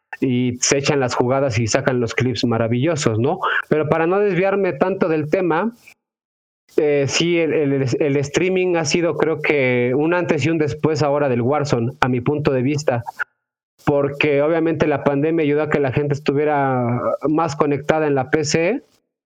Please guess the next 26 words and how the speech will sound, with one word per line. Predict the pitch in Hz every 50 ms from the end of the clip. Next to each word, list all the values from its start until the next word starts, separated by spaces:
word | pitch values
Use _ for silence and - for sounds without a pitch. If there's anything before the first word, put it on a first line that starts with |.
| - - 123 -
y | - 139 120
que | - -
estuvieran | 131 120 - - 139 139 147 147 147 147 147 143 143 135 131
activos | 127 123 - - 147 147 139 143 139 120
viendo | 117 131 143 143 139 139 139 131
a | 127 120 117
la | 117 117
gente | 113 - 147 143 139 131 143
jugar | - - 135 123 123 143 151 151 156 160 151
y | 135 123
al | 123 117
mismo | 123 135 127 139 135 127
tiempo | - 147 139 127 120 131 110
jugar | - 127 123 123 147 170 170 170 175 165
y | 156 131
ver | 120 131 131 127
qué | - 147
es | 139 123
lo | 127 117
que | - - 127
usan, | 123 139 151 139 156 147 139 131
qué | - 135
les | 131 131 120
gusta | 113 123 147 147 147 151 139
y | 127 127
no. | 131 143 156 196 226